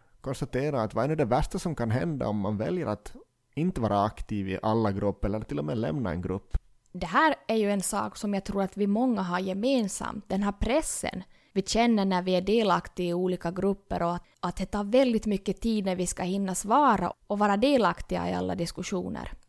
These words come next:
Speaker 1: Och en del av den här pressen så kan ju till och med komma från att vi tänker att hur tidigt ska jag svara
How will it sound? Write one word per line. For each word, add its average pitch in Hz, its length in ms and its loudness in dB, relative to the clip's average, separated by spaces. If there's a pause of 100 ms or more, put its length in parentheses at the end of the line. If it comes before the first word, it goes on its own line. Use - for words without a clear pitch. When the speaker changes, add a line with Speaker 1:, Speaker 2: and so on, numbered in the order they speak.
(180)
Speaker 1:
Och 113 100 0
en 113 100 4
del 95 200 2
av 120 100 2
den 123 120 0
här 143 100 0
pressen 120 440 0
så 113 120 -2
kan 107 220 0
ju 110 80 2
till 117 160 0
och 127 80 2
med 120 200 2
komma 117 340 4
från 107 400 -2
att 104 120 -2
vi 107 60 0
tänker 120 520 0
att 98 220 -4 (400)
hur 123 80 4
tidigt 110 420 0
ska - 180 -4
jag 120 120 2
svara 104 560 0